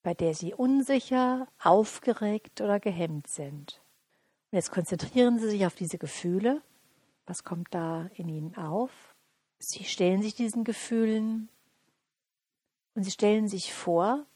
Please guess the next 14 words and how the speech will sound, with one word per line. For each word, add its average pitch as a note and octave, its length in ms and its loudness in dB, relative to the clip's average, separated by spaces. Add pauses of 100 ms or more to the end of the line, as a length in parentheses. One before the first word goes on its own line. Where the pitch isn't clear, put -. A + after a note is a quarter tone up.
(1300)
wie A3 160 -2
sich G#3 240 -6
aus F#3 160 -6
diesen G#3+ 320 -2
Gefühlen A3+ 680 -2
heraus G3+ 840 0 (120)
ein F#3 520 -2 (800)
Bild G3 300 4
formt, D#3 840 -8 (640)
ein E3 280 -2
Wesen F3+ 600 -4 (920)
mit - 100 -12
einem F3 240 -4
Gesicht - 760 -6